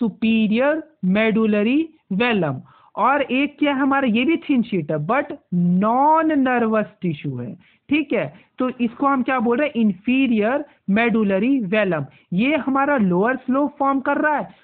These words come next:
वहीं superior medullary velum हमारा क्या फॉर्म कर रहा है? अपर स्लोप, जो कि किन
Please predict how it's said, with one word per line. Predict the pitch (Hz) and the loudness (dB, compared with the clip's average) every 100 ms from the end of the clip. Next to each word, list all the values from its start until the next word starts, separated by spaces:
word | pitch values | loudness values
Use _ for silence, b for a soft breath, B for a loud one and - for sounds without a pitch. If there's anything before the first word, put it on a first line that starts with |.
| B | B
वहीं | 214 233 285 285 - | -2 2 0 -2 -4
superior | 214 202 233 233 262 277 226 | -4 0 0 2 2 2 2
medullary | 220 214 233 240 254 190 | 2 0 0 0 0 0
velum | 220 247 202 254 302 b b | 0 0 0 -2 -6 b b
हमारा | 220 214 226 240 | 0 2 2 0
क्या | 240 233 | -2 -4
फॉर्म | 233 226 220 | -2 -2 -2
कर | 214 202 | -2 -2
रहा | 202 220 | -2 -2
है? | 330 - B - | -4 -8 B -2
अपर | 247 269 247 | -2 0 -2
स्लोप, | 180 180 156 147 | -2 -2 -2 -2
जो | 156 240 | -2 -2
कि | 247 285 | 0 -4
किन | - 262 277 | -2 -2 0